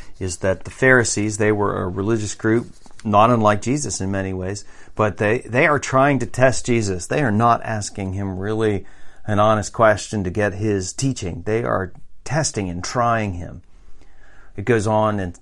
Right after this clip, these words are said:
Jesus answered, "Have you not read the one who made them at the beginning,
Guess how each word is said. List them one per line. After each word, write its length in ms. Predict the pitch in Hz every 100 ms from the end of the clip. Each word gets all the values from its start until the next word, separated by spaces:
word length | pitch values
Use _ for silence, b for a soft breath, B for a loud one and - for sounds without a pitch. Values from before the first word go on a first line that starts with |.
| -
Jesus 380 | - 117 110 107
answered, 400 | 113 113 - 110
"Have 180 | 98 101
you 80 | 117
not 220 | 127 117
read 180 | 120 117
the 80 | 113
one 280 | 107 113
who 140 | 107 107
made 340 | 95 107 117
them 200 | 110 104
at 120 | 90
the 60 | 101
beginning, 600 | 87 95 107 113 160 151